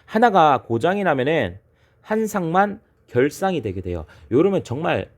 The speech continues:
큰일 나는 겁니다. 그냥 아싸리 고장 날 거면 이 싹 다 고장 나야 되는데 한 상만 고장 나게 되면은 문제가 발생해요. 그렇기 때문에 우리가 뭘 달아줘요? 결상 개전기를 달아주는 겁니다.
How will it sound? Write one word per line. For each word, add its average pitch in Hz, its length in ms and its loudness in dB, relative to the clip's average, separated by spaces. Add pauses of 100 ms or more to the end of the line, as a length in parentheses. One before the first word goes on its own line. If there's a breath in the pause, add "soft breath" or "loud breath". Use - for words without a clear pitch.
(160)
큰일 214 320 -4
나는 120 260 -2
겁니다. 87 360 -4
그냥 113 340 0
아싸리 202 420 2
고장 120 240 -2
날 175 120 -4
거면 147 180 -4
이 104 60 -2
싹 220 320 -2
다 - 80 2
고장 117 280 -2
나야 120 120 0
되는데 113 440 0 (280 soft breath)
한 220 220 -4
상만 170 320 0
고장 110 300 -4
나게 123 180 0
되면은 127 540 -2 (400)
문제가 110 360 0
발생해요. 104 460 -6
그렇기 151 260 0
때문에 156 240 0
우리가 107 240 -2
뭘 90 240 0
달아줘요? 107 440 -4 (280 soft breath)
결상 165 680 -2 (280 soft breath)
개전기를 135 800 -2
달아주는 101 460 -6
겁니다. 80 320 -10